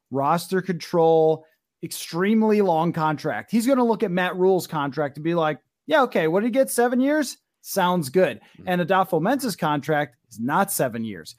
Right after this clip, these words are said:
Speaker 1: So it, like, who is given the power from the very start, even to get him in the door? And I think this is the biggest potential pitfall. I don't think you interview Jim Harbaugh unless you are very, very interested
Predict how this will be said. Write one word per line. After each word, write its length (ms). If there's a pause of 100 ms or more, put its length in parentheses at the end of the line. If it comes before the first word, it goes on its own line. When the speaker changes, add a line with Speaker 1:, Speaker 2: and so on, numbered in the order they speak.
(180)
Speaker 1:
So 520 (380)
it, 260
like, 220
who 260
is 160
given 240
the 80
power 380
from 180
the 100
very 280
start, 400
even 240
to 120
get 160
him 180
in 60
the 80
door? 300
And 80
I 80
think 240
this 200
is 260 (260)
the 100
biggest 460
potential 460
pitfall. 500
I 100
don't 200
think 200
you 160
interview 600 (200)
Jim 220
Harbaugh 500
unless 320
you 100
are 100 (120)
very, 360
very 360
interested 640